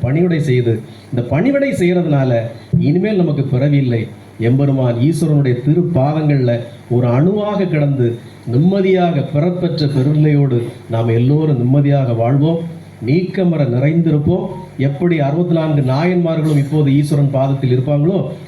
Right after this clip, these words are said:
அதே போல இந்த நாயன்மார்கள்லாம் ஒரு காரைக்கால் அம்மையாரை போல, எல்லாரையும் போல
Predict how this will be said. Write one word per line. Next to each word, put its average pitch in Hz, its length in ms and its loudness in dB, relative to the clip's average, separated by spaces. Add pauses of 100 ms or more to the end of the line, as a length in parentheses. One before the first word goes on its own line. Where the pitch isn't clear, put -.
(160)
அதே 139 220 0
போல 143 140 2 (100)
இந்த 170 160 2 (140)
நாயன்மார்கள்லாம் 131 840 0 (320)
ஒரு 120 160 -2
காரைக்கால் 147 460 -2
அம்மையாரை 135 420 0
போல, 117 160 0 (440)
எல்லாரையும் 143 480 0
போல 123 240 0